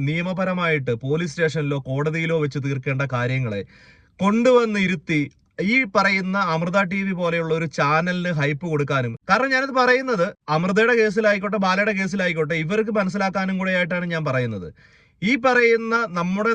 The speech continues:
നാട്ടിലുള്ള ആളുകൾക്ക് ഗോസിപ്പുകൾ കേൾക്കാനായിട്ട് ഭയങ്കര താല്പര്യമാണ്. പ്രത്യേകിച്ച് സെലിബ്രിറ്റീസിന്റെ ഗോസിപ്പാണ്, അല്ലെങ്കിൽ അവരുടെ ഒരു കുടുംബകാര്യമാണ്, അവരുടെ കുടുംബത്തിലെ ഒരു നഷ്ടമാണ് കേൾക്കാൻ ഉള്ള വാർത്ത എന്ന് പറഞ്ഞു കഴിഞ്ഞാൽ അതിന് ഭയങ്കര ഹ-, ഹൈപ്പാണ്. ആ വാർത്ത ഭയങ്കര പെട്ടെന്ന് വൈറലാകും.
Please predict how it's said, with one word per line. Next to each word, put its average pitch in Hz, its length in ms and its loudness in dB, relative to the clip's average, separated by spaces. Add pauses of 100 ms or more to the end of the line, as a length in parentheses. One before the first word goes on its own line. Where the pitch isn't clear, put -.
നാട്ടിലുള്ള 185 480 -2 (180)
ആളുകൾക്ക് 147 480 -2 (340)
ഗോസിപ്പുകൾ 240 640 2
കേൾക്കാനായിട്ട് 180 800 2 (120)
ഭയങ്കര 247 380 0 (100)
താല്പര്യമാണ്. 170 560 0
പ്രത്യേകിച്ച് 226 440 0
സെലിബ്രിറ്റീസിന്റെ 220 720 0
ഗോസിപ്പാണ്, 170 560 -2 (260)
അല്ലെങ്കിൽ 220 280 4
അവരുടെ 233 220 2
ഒരു 226 200 0
കുടുംബകാര്യമാണ്, 180 600 2 (100)
അവരുടെ 240 200 4
കുടുംബത്തിലെ 233 420 2
ഒരു 220 160 2 (180)
നഷ്ടമാണ് 208 720 0
കേൾക്കാൻ 196 400 2 (340)
ഉള്ള 170 180 0
വാർത്ത 165 340 0
എന്ന് 175 180 -2
പറഞ്ഞു 156 240 -2
കഴിഞ്ഞാൽ 139 240 -2 (320)
അതിന് 247 220 -2 (140)
ഭയങ്കര 233 480 0
ഹ-, 170 300 -2
ഹൈപ്പാണ്. 165 320 0
ആ 196 60 2 (140)
വാർത്ത 208 300 2 (100)
ഭയങ്കര 202 380 -2 (100)
പെട്ടെന്ന് 196 300 -4
വൈറലാകും. 156 480 0